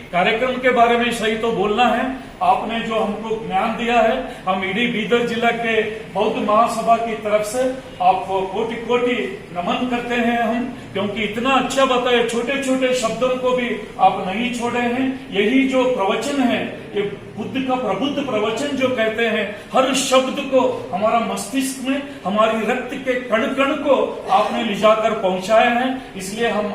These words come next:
आपको सभी के बौद्ध उपासकों की तरफ से आपको हम यहाँ पर जय भीम अदा करते हैं। तो हम इस वर्षावास के कार्यक्रम में कितने महाराजाओं ने, चंद्रगुप्त मौर्य से लेकर हमारे हर्षवर-,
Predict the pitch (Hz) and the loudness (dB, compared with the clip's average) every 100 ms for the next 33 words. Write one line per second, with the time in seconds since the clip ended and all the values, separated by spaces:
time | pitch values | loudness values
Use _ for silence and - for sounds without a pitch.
0 | - 190 - 202 190 - - - 175 240 | 2 2 2 0 0 0 -6 -6 -4 0
1 | 262 262 247 - - - 185 226 220 208 | 2 4 2 2 -2 -2 2 2 0 0
2 | 208 208 214 202 208 196 196 208 202 240 | 0 0 -4 -4 -4 -4 -4 -4 -4 -4
3 | 254 254 - 185 185 190 185 180 175 175 | -4 -4 2 2 2 -2 -2 -4 -4 -2
4 | 180 214 247 247 - - - - - - | -2 0 -2 -2 -8 -14 -14 -16 -16 -8
5 | 170 175 180 254 262 254 - - 175 175 | -4 -2 0 6 8 6 2 0 0 0
6 | 175 165 170 165 156 - - - 226 262 | 0 -4 -4 -6 -8 -14 -16 -4 2 4
7 | 262 - - _ 262 262 214 - - - | 2 -2 -8 _ -6 -2 -2 -4 -12 -6
8 | 208 220 - 180 190 220 269 262 254 254 | -4 -2 -4 -2 -2 0 0 2 0 -2
9 | 254 214 208 202 185 185 220 269 262 - | 0 2 2 0 -4 -4 -2 -4 -4 -8
10 | - 214 262 302 254 226 247 240 240 233 | -6 -4 0 4 6 4 4 4 4 4
11 | 214 208 180 170 - - - - 240 254 | 4 2 0 -2 -8 -14 -8 -2 0 2
12 | 254 262 - 226 214 269 254 262 247 233 | 0 0 0 2 4 4 4 4 4 4
13 | 226 262 285 - - - 185 226 240 202 | 4 4 4 0 -8 -4 2 4 4 4
14 | 220 - 269 247 247 | 2 2 2 4 2